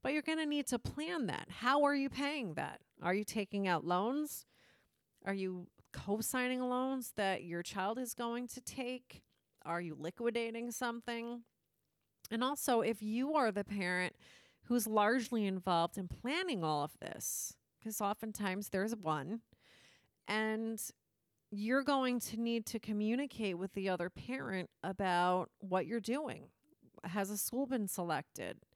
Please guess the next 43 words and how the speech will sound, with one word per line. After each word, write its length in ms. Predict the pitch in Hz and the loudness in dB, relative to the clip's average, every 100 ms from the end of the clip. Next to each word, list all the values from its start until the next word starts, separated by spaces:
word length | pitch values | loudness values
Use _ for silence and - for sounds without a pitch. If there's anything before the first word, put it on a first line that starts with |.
| _ _ _ _ _ _ _ - | _ _ _ _ _ _ _ -8
How 160 | 196 208 | -4 0
much 260 | 247 - | 0 0
is 220 | 285 277 | 0 0
it? 220 | 170 - 151 | -2 -2 -4
Have 200 | 180 185 | -2 0
you 80 | |
gotten 380 | 175 214 - 240 | 2 2 2 -2
bills? 640 | 269 277 226 - - - - | 0 4 4 2 -4 -10 -8
What 280 | 175 190 214 | -4 -2 2
documents 500 | 226 254 - 220 - | 2 2 -2 -6 -4
have 160 | 208 196 | -2 -2
you 120 | 185 | 0
gotten 320 | 175 156 165 | 2 0 -2
from 240 | - 165 | -4 -4
the 100 | 156 | -2
school? 640 | 160 - 165 156 - 160 - _ _ _ _ | -6 -2 0 2 0 -4 -10 _ _ _ _
How 140 | - 190 | -8 -4
much 220 | 226 240 | -2 -2
is 140 | 226 | -2
room 240 | 220 254 254 | 0 2 2
and 160 | 247 | 2
board? 480 | 226 262 202 127 - _ _ _ _ _ - | 0 2 2 0 -4 _ _ _ _ _ -8
Are 80 | 196 | -2
there 180 | 202 | 2
other 220 | 208 208 208 | 2 2 0
decisions 580 | 202 - 208 202 190 - | -2 0 0 0 -4 -4
that 120 | 160 | -4
need 220 | 170 156 | -4 -6
to 100 | 165 | -6
be 140 | 160 | -4
made? 340 | 151 139 127 - _ - _ - | -4 -4 -6 -10 _ -20 _ -6
Because 800 | 202 - 208 190 190 185 - - _ _ - | -4 -2 2 4 4 0 -4 -6 _ _ -6
if 140 | 202 | -2
you're 100 | 214 | 2
not 160 | 226 214 | 4 4
including 600 | 202 - 262 269 269 226 | 0 -4 -2 0 2 2
them 180 | 190 175 | 2 2
in 200 | 160 160 | 0 0
that, 280 | 156 170 - _ _ _ _ _ _ _ _ | 0 0 -4 _ _ _ _ _ _ _ _
sometimes 460 | - 226 226 247 233 | -6 -4 0 0 2
there's 240 | 226 214 | 2 2
an 100 | 220 | 2
objection 960 | 214 190 202 240 - - 165 156 196 | 0 0 2 0 0 -2 -2 -2 -4